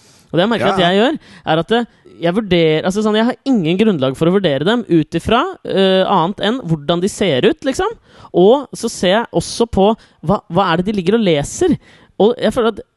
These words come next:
Speaker 1: når du har veldig lite grunnlag for å vurdere personer, så blir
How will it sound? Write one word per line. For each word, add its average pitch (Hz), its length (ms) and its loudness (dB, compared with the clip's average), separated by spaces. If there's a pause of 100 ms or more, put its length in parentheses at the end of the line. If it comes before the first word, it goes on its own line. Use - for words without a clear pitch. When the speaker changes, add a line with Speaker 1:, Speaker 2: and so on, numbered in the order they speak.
Speaker 1:
når 180 320 0
du 247 160 4
har 214 300 2
veldig 180 480 -2
lite 190 540 0 (200)
grunnlag 160 560 0
for 175 120 -2
å 185 100 2
vurdere 156 320 -2
personer, 196 480 0 (260)
så - 160 -2
blir 185 380 -2